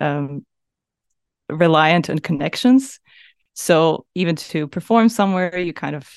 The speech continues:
either had to know someone or kind of be famous already and so on. So for me to be a songwriter, it's, it kind of gave me this original advantage of, um, getting,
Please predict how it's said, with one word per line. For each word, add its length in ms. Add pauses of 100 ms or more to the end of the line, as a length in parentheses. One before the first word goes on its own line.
either 200
had 260
to 100
know 180
someone 420
or 120
kind 240
of 80
be 100
famous 420
already 380
and 100
so 220
on. 260 (640)
So 560 (100)
for 280
me 260
to 200 (140)
be 320
a 40
songwriter, 720 (280)
it's, 540 (200)
it 160
kind 280
of 180
gave 240
me 140
this 420 (100)
original 540
advantage 800
of, 200 (200)
um, 560 (760)
getting, 600